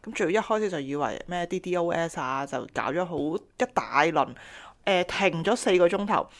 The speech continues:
咁而喺香港個影響其實係咩呢？因為呢，對於香港嚟講呢，係香港夜晚七點半左右，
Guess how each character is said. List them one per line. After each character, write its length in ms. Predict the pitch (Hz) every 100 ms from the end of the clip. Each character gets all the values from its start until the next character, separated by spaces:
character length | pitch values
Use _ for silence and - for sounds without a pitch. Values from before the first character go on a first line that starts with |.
| - _
咁 60 | 254
而 320 | 381 269 156 180
喺 80 | 269
香 240 | 277 277
港 160 | 214 202
個 100 | 196
影 200 | 156 185
響 120 | 185
其 60 | 175
實 40 |
係 160 | 139 135
咩 180 | 165 175
呢？ 120 | 190 - - -
因 120 | 359
為 120 | 285
呢， 60 | 240
對 120 | 226
於 120 | 233
香 300 | 254 285 269
港 200 | 262 156
嚟 100 | 185
講 200 | - -
呢， 100 | 156 190 - -
係 300 | - 214 214
香 320 | 214 302 302 294
港 340 | 180 208 247 - -
夜 340 | 185 156 160
晚 400 | 160 143 147 170
七 140 | 185 240
點 180 | 160 180
半 140 | 170
左 200 | 156 135
右， 80 | 147